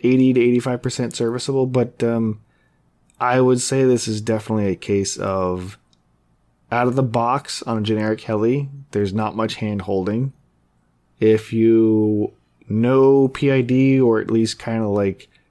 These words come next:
this is what this wiggle looks like for, you know, X Y Z, you know, low or high P I D, you'll probably be fine and be able to pick it up and start going nuts o-, right away. If you're entirely new to gyro tuning,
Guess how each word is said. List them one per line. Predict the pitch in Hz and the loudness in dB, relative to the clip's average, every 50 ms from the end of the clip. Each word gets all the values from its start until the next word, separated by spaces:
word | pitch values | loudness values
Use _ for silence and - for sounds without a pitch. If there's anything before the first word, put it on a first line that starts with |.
| _ _ _ _ _ _ _ _ _ _ _ _ _ _ _ _ _ _ _ _ - | _ _ _ _ _ _ _ _ _ _ _ _ _ _ _ _ _ _ _ _ -6
this | 117 120 131 - - | -2 0 0 2 2
is | 131 117 113 | 0 0 2
what | 113 123 120 123 120 117 | 0 0 0 -2 0 0
this | 127 123 - - | 0 0 0 0
wiggle | 120 120 120 110 123 117 107 | 0 0 2 4 4 2 2
looks | 104 117 117 - - | 2 0 -2 -2 -2
like | - 113 113 120 120 - | -2 0 0 0 -2 -4
for, | - - 101 101 101 | -6 -4 -2 -2 -2
you | 98 98 | -2 -2
know, | 95 95 95 98 - - | -4 -4 -4 -6 -6 -6
X | 113 104 - - - | -6 -8 -6 -6 -6
Y | 104 101 98 98 | -4 -4 -2 -4
Z, | 90 87 101 | -4 -4 -4
you | 101 101 98 98 95 90 | -4 -2 -2 -4 -4 -4
know, | 87 90 90 | -6 -6 -6
low | 87 90 101 101 101 | -6 -4 -2 0 0
or | 98 92 92 | 0 0 -2
high | 92 95 95 92 | -2 -4 -4 -6
P | - - - 98 | -6 -6 -6 -4
I | 92 87 | -4 -2
D, | 87 98 104 | -2 0 0
you'll | 110 107 104 107 | 2 2 2 0
probably | 107 - 202 262 269 | 0 0 0 2 2
be | 233 202 | 0 0
fine | - - 160 147 139 135 | 0 0 0 0 0 0
and | 127 113 | 0 0
be | 113 | 0
able | 117 113 | 0 0
to | 110 | 0
pick | - - 127 - | 0 -2 -2 0
it | 120 113 | 0 0
up | 110 107 - | 0 -2 -4
and | 104 98 | -6 -6
start | - - 98 92 | -6 -6 -6 -4
going | 87 104 104 98 90 | -2 -2 -2 -2 -4
nuts | 90 92 87 87 - - - - | -4 -6 -6 -8 -10 -14 -14 -10
o-, | - 90 85 82 | -8 -8 -8 -8
right | - - 90 92 92 85 | -8 -8 -6 -4 -2 -2
away. | 82 82 82 78 76 71 - _ _ _ _ _ _ _ _ _ _ _ _ _ _ _ _ _ _ _ - | -2 -2 -2 -4 -4 -6 -8 _ _ _ _ _ _ _ _ _ _ _ _ _ _ _ _ _ _ _ -8
If | - 92 98 - | -8 -6 -4 -2
you're | 117 135 139 | 0 0 2
entirely | 143 135 135 135 147 147 143 139 | 0 0 0 0 2 2 2 2
new | 139 139 | 4 4
to | 135 135 | 4 4
gyro | 127 127 127 123 123 123 | 4 2 2 2 2 2
tuning, | 117 - 123 120 117 117 117 117 117 113 110 107 107 104 101 101 98 104 | 0 0 0 0 2 2 0 0 0 -2 -2 -4 -4 -4 -4 -6 -6 -10